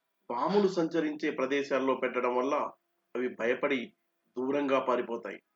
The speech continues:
ఇళ్లలోకి విష సర్పాలు రాకుండా ఉండేందుకు చాలామంది ఏవేవో ప్రయోగాలు చేస్తుంటారు.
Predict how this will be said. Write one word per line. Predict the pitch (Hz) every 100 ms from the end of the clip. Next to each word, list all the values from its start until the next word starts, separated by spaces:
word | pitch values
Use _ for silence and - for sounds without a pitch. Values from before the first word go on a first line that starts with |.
| _ - -
ఇళ్లలోకి | 143 156 202 196 185 170
విష | 127 165
సర్పాలు | 165 165 143 143
రాకుండా | 131 127 143 139
ఉండేందుకు | 131 127 127 123 120 117 92 - _ _ _ _ 104
చాలామంది | 101 143 151 139 131 117
ఏవేవో | 127 135 135 135
ప్రయోగాలు | 120 117 117 120
చేస్తుంటారు. | 113 104 107 98 98